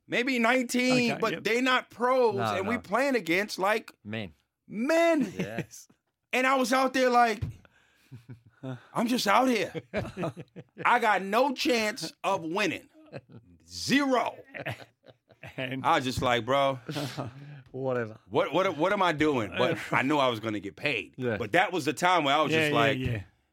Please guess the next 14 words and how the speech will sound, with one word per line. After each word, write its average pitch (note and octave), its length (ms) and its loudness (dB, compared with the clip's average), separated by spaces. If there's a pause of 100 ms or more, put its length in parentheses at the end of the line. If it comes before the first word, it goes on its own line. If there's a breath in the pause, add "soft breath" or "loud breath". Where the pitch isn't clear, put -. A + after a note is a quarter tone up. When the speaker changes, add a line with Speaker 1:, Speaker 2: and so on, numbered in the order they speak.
(340)
Speaker 1:
"Cues C#3 260 -2
in A#2+ 80 -2
the A2+ 80 -2
rack. A2+ 260 2 (160)
Speaker 3:
Mm. A#2 240 -8
Speaker 1:
I'm B2 100 -2
just A#2+ 180 -6
going A#2 260 2
down, A2 340 2
just G2+ 180 -12
walking A2+ 300 -2
it A2+ 100 -4
up, A#2 240 0 (260)
Speaker 3:
Yeah. G2 180 -4